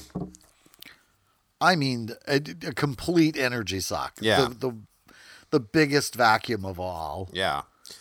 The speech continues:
Speaker 2: So, I don't know, maybe that's what the next year is going to be like. All, all of us who have complained about having to go, not that I ever complain about my family, ever. I love my family. You know, no complaints at all. I am a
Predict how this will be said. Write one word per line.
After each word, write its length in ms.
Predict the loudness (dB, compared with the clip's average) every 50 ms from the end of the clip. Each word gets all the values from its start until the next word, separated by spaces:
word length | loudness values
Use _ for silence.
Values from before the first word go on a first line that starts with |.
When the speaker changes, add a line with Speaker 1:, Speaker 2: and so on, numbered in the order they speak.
| -20 -12 0
Speaker 2:
So, 240 | 6 8 8 8 10 10
I 100 | 10 10
don't 140 | 10 8
know, 120 | 6 4 4
maybe 260 | 4 4 2 4 6
that's 260 | 8 8 8 8 4
what 120 | 2 0 0
the 80 | 0
next 440 | 0 4 6 6 6 4 2 -2 2
year 180 | 4 4 6 4
is 120 | 4 2
going 240 | 0 -2 -2 -2 -4
to 100 | -6 -6
be 220 | -2 0 0 4
like. 280 | 4 6 6 6 6 6
All, 240 | 8 8 10 8 8
all 240 | 6 8 8 8
of 120 | 8 8 6
us 160 | 4 4 4
who 80 | 2 0
have 100 | 0 0
complained 540 | -4 -6 -6 -2 2 2 4 4 2 2 2
about 220 | 4 6 6 8
having 260 | 8 8 6 4 2
to 60 | -2 2
go, 240 | 4 4 4 4 6
not 220 | 6 8 8 8
that 160 | 6 2 2 6
I 160 | 6 6 6
ever 340 | 6 6 4 4 2 0 -4
complain 460 | -4 -6 -10 -6 -4 -2 -2 -2 -2
about 240 | 0 0 0 0 0
my 160 | -2 -4 -6
family, 480 | -4 -4 -4 -2 -2 -4 -6 -8 -10 -14 _ _
ever. 320 | -2 -2 -2 -2 -4 -2 -2
I 80 | -2
love 360 | -2 0 2 2 2 2 2 -2
my 160 | -8 -8 -8
family. 440 | -8 -8 -10 -10 -10 -10 -12 -12 -10
You 80 | -8 -8
know, 140 | -8 -8
no 340 | -8 -6 -2 4 6 6 6
complaints 460 | 6 4 0 -2 0 0 0 0 0
at 60 | 2 4
all. 120 | 6 6
I 140 | 6 6 4
am 140 | 2 0 -2
a 100 | -4